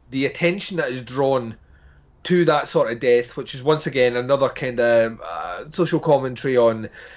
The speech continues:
how society perceives certain deaths, uh, to certain groups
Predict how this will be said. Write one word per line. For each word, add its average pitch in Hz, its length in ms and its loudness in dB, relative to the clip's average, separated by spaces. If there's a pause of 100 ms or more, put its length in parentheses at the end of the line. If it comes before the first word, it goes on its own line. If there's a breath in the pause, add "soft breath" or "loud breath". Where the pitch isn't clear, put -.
how 143 160 2
society 135 580 -2
perceives 120 720 -12
certain 117 400 -2
deaths, - 640 -2 (380 loud breath)
uh, 117 520 2
to 127 120 -8
certain 117 480 -2 (200)
groups - 600 -4